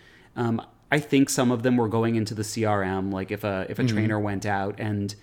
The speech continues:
Speaker 1: did a training, they would log it as a training record in our C-, uh, in our C R M.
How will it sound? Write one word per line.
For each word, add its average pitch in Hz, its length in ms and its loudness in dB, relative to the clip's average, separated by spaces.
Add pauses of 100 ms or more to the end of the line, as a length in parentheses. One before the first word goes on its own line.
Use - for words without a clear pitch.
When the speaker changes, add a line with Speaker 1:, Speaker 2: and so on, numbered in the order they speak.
(420)
Speaker 1:
did 135 200 8
a 131 60 6
training, 110 480 2
they 110 120 2
would 101 160 -2
log 117 240 2
it 110 100 -2
as 107 120 -2
a 110 60 -6
training 117 400 0
record 104 360 -4
in 104 120 -2
our 104 140 -2
C-, 107 220 -4
uh, 101 100 -4
in 120 320 -2
our 113 100 0
C 117 140 -2
R 98 140 2
M. 98 360 2